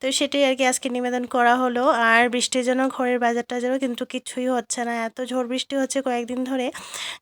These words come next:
ঘর থেকে আর কি বেরোনো হচ্ছে না। তো যাই হোক, ঠাকুরের ভোগটা আর কি ছুটিয়ে নিলাম। আর এখানে দেখো আমি, আহ, গতকালকে কিন্তু বাংলা যেগুলো শিখেছে আবার আর কি ওইগুলো লিখতে বলেছি,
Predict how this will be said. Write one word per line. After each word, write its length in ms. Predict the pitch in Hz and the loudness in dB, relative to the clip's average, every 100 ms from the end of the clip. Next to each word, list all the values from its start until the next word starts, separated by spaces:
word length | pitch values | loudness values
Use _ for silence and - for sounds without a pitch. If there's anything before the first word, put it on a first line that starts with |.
| - | -4
ঘর 140 | 262 - | -4 0
থেকে 200 | 269 285 | 2 4
আর 100 | 269 | 2
কি 140 | 277 | 2
বেরোনো 360 | 262 254 247 254 | 0 2 2 2
হচ্ছে 340 | 262 254 247 | 0 -2 -6
না। 160 | 240 285 - - - - | -6 -6 -10 -10 -10 -8
তো 200 | 262 247 | -4 -2
যাই 200 | 254 247 | 4 4
হোক, 180 | 247 277 | 4 -2
ঠাকুরের 360 | - 254 262 262 | -2 -2 2 2
ভোগটা 320 | 254 254 262 | 0 -6 -4
আর 60 | 262 | -4
কি 140 | 285 | -4
ছুটিয়ে 340 | 277 269 269 262 | -4 -4 0 0
নিলাম। 400 | 247 240 269 294 | 0 0 2 2
আর 180 | 233 | 2
এখানে 340 | 233 233 247 240 | 0 -2 -4 -2
দেখো 240 | 240 - | -4 0
আমি, 280 | 330 254 247 | 0 2 -2
আহ, 520 | 226 - 220 226 233 | -4 -6 -6 -4 -2
গতকালকে 560 | 226 220 254 269 254 277 | 0 2 2 2 0 -2
কিন্তু 220 | 277 294 | 0 2
বাংলা 300 | 269 240 240 | 2 2 0
যেগুলো 300 | 247 247 254 | 0 -2 -2
শিখেছে 500 | - 277 277 277 294 | -2 -4 -4 0 2
আবার 300 | 233 226 233 | 2 2 2
আর 120 | 233 | 2
কি 200 | 233 247 | -2 -4
ওইগুলো 240 | 240 233 240 | -2 -2 -2
লিখতে 320 | 233 - 254 | -2 -6 -8
বলেছি, 480 | 240 233 233 262 | -4 -4 -4 -6